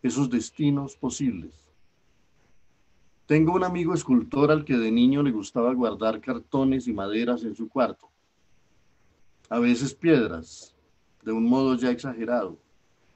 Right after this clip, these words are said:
y por fortuna sus padres no le destruyeron esos presentimientos de la escultura.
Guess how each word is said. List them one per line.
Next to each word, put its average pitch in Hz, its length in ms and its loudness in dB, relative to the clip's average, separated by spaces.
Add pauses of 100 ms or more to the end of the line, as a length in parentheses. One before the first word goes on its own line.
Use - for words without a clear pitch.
(120)
y 139 80 -2
por 127 220 2
fortuna 147 420 4
sus 139 220 -4
padres 131 420 2
no 135 180 0
le 139 140 0
destruyeron 120 960 -2
esos 123 320 -6
presentimientos 104 960 -6
de 92 80 -10
la 92 80 -10
escultura. 85 720 -10